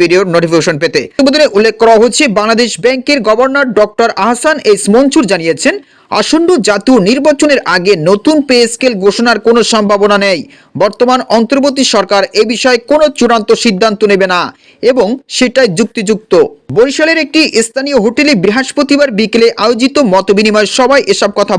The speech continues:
বলেন তিনি। ডক্টর আহসান এইচ মনসুর বলেন, অন্তর্বর্তী সরকার হয়তো একটি কাঠামো তৈরি করে দিয়ে যেতে পারে, তবে এর বাস্তবায়ন সম্পূর্ণভাবে নির্ভর করবে পরবর্তী নির্বাচিত সরকারের ওপর। আমার মনে হয় না বর্তমান সরকার নির্বাচনের আগেই পে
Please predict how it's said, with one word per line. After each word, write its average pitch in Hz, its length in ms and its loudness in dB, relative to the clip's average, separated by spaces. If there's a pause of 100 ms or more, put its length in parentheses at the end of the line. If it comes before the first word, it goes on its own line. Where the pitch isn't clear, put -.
বলেন 190 260 0
তিনি। 180 180 -2 (400)
ডক্টর 208 360 0 (140)
আহসান 247 320 0 (100)
এইচ 202 120 0 (100)
মনসুর 202 340 2
বলেন, 196 180 0 (400)
অন্তর্বর্তী 285 460 0 (120)
সরকার 226 360 0
হয়তো 220 260 0 (220)
একটি 180 160 -4 (140)
কাঠামো 269 340 -2 (120)
তৈরি 208 220 2
করে 190 200 4
দিয়ে 180 180 2
যেতে 180 160 -2 (100)
পারে, 185 160 -2 (340)
তবে 254 180 0 (120)
এর 240 80 0 (100)
বাস্তবায়ন 185 480 -2 (160)
সম্পূর্ণভাবে 277 720 0
নির্ভর 202 280 0
করবে 190 280 0 (160)
পরবর্তী 233 400 2 (100)
নির্বাচিত 196 360 0 (180)
সরকারের 180 380 0
ওপর। 156 240 0 (460)
আমার 254 260 0 (100)
মনে 214 200 2
হয় 233 220 2
না 156 60 0 (400)
বর্তমান 277 340 0 (100)
সরকার 175 280 0 (320)
নির্বাচনের 277 520 0 (160)
আগেই 185 240 0 (100)
পে 254 100 -8